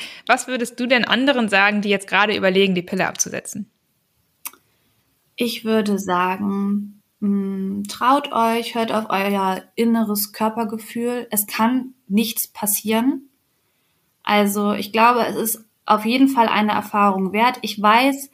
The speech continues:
Speaker 2: es gibt Probleme, die man haben kann, zum Beispiel wie starke Unterleibsschmerzen während der Periode,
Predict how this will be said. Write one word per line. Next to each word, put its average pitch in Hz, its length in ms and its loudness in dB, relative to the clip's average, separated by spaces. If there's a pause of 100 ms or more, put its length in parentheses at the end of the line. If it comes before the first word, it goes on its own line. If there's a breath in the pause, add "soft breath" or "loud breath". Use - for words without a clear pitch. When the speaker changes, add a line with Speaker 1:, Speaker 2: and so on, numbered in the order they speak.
(340 loud breath)
Speaker 2:
es 220 240 -2
gibt 269 420 -2
Probleme, 226 880 2
die 208 240 -4
man 208 240 2
haben 208 260 4
kann, 202 280 0
zum 202 180 -2
Beispiel 202 420 -2
wie 220 140 0
starke 208 580 0
Unterleibsschmerzen 202 1120 0
während 190 300 -2
der 190 100 -4
Periode, 220 880 0